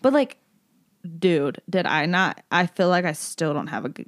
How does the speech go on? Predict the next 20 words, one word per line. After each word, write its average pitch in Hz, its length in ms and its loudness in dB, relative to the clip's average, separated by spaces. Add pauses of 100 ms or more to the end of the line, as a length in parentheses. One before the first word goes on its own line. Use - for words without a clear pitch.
(140)
an 165 260 -8
understanding 160 600 -4
on 98 100 -4
that 80 140 -6
'cause 196 140 2
it's 175 140 -6
so - 200 -4
easy - 240 -8
to 185 60 -10
be 185 100 -2
like, 185 280 -2 (340)
"Yeah, 269 300 0 (320)
we 220 100 -2
have 254 220 0
good 170 200 -2
communication." 180 540 0
But, 208 140 4
like, 208 160 4 (400)
do 165 240 -2
you? 233 480 2